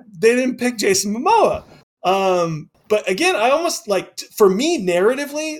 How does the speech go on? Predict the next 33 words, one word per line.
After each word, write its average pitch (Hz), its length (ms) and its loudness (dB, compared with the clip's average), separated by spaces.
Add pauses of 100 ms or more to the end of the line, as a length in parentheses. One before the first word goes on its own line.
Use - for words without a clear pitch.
like, 170 240 -6
I 180 140 4
think 226 200 -6
that, 170 160 0 (220)
I 180 160 2
think 196 200 -8
he 185 160 -8
excels 143 680 -2 (240)
at 160 140 -2
that 160 180 2
role, 147 380 -2
and 156 120 2
I 156 80 6
completely 156 420 -4
buy 143 280 4
into, 143 260 -2
like, 135 260 -6 (360)
where 147 240 2
this 147 200 -4
story 147 340 -2
is 151 200 -4
going 151 260 0
in 143 80 -4
the 135 60 -8
future, 165 500 -4 (240)
and 165 100 0
that's 226 180 2
why 214 120 8
that 165 180 2
final 165 380 4
moment 160 480 2 (560)
of 147 320 4
him, 165 640 -2